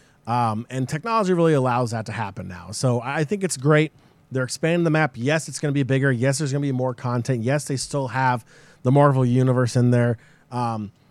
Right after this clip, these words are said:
like, uh, Doctor Strange's, uh, San-, uh, Sanctum Sanctorum is in there. Uh, you have, uh, I actually,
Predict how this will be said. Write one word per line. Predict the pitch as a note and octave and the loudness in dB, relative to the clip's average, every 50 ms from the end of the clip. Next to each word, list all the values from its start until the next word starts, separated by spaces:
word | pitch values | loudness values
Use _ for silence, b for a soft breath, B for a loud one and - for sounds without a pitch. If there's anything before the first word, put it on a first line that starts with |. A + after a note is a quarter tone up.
| - - | -12 -6
like, | A#2+ B2+ B2+ B2 - C3+ | -2 0 0 0 -2 -2
uh, | B2+ B2 A#2 A2+ A2+ | -2 -2 -2 -2 -4
Doctor | G#2+ A2 B2+ B2+ B2+ - C3 | -2 0 0 0 0 -2 -4
Strange's, | B2 - - - C3+ C3+ C3+ C3+ C3 A2+ C3+ C3 B2+ A#2+ A2+ - | -6 -4 -2 0 0 2 2 2 2 4 4 4 4 2 2 0
uh, | B2+ A#2+ A2+ A2+ A2+ A2+ A2 A2 | 0 0 2 2 2 2 0 0
San-, | G#2+ - - B2+ B2 B2 | -2 -2 -4 -4 -4 -4
uh, | A#2 A#2 A2+ G#2+ G#2+ G#2 G2+ G2+ G#2 G2 | -4 -4 -4 -4 -4 -4 -6 -6 -8 -8
Sanctum | - - C#3 A#2 - C#3 A#2 | -6 -4 -4 -4 -2 -4 -4
Sanctorum | - B2+ A2+ - - C#3+ C#3+ C#3+ C#3+ C#3+ C#3 C#3 C#3+ | -2 -4 -4 -2 0 2 4 4 4 4 2 2 0
is | B2+ A#2 A#2 | -2 -2 -2
in | C#3 C3+ C3 | -2 0 0
there. | C3+ C3 C3 C3 B2+ B2+ A#2+ b b b b b b b b | 0 0 0 -2 -2 -4 -4 b b b b b b b b
Uh, | A#2+ A#2+ A#2+ A#2+ A#2 A#2 A#2 | -4 -2 0 0 0 -2 -2
you | A2 A2 A#2 A#2+ B2 A#2+ | -4 -4 -4 -2 -2 -2
have, | A#2 F#2+ G#2+ B2 A#2+ A#2 A2+ A2 G#2+ G#2+ G#2 G#2 | -4 -4 -4 -4 -2 -2 -2 -2 -4 -4 -6 -8
uh, | A2 A2 A2 A2 G#2 G#2+ | -8 -8 -8 -8 -8 -8
I | A2+ A#2 A2 G2+ A#2 | -10 -12 -12 -12 -12
actually, | B2 D3+ - - - G#3+ C#4 | -12 -14 -12 -12 -10 -10 -10